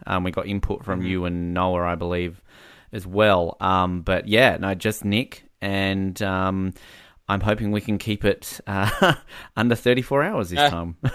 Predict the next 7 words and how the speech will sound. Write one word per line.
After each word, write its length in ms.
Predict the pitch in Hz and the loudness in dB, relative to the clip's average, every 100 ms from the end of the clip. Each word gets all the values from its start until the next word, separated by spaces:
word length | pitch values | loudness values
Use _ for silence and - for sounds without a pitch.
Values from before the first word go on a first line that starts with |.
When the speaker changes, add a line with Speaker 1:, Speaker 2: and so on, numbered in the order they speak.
| - - - | -4 -8 -2
Speaker 1:
<laughs> 1000 | 170 - - - - - - - - - | -2 -4 -18 -18 -20 -20 -20 -20 -16 0
Speaker 2:
uh, 360 | 113 110 107 107 | 2 4 4 4
let's 260 | 113 117 - | 0 -2 0
hope 220 | 98 - | -2 -2
so. 300 | 85 78 85 | -8 -8 -4
Um, 480 | - 110 104 98 98 | 4 6 8 6 2
Speaker 1:
We 140 | 147 | 4